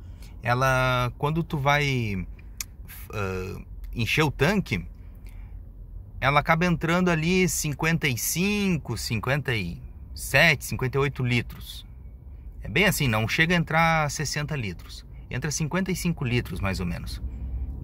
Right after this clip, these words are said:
Do jeito que tá. Aí eu, "Pô, mas peraí, mas o tanque desse carro tem oitenta litros, né?" Aí teve uma vez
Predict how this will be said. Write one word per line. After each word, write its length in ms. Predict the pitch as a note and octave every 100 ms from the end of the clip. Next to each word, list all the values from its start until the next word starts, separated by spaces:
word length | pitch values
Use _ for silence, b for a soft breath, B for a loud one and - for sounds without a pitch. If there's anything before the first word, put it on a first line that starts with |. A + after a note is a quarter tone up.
| - - -
Do 160 | G2+
jeito 280 | G2 D3 F#3
que 100 | A3
tá. 280 | - A#2 D#2 B B B B
Aí 120 | F#3+
eu, 80 | G3+
"Pô, 200 | - G3
mas 200 | G2+ -
peraí, 260 | C3 D#3+
mas 180 | E3 G2
o 80 | G2+
tanque 280 | A2 B2 A#2+
desse 160 | A#2
carro 180 | - A2+
tem 140 | G2+ G2
oitenta 400 | F#2+ A2+ G2+ C#3
litros, 420 | D#3+ G3 - A#2+
né?" 240 | G#2 B2+ C3 - - B B B B B B B -
Aí 180 | D3+ F#3
teve 240 | A3+ A3+
uma 240 | A#3+ A3
vez 640 | F#3+ D3+ D#3 A3 G3 -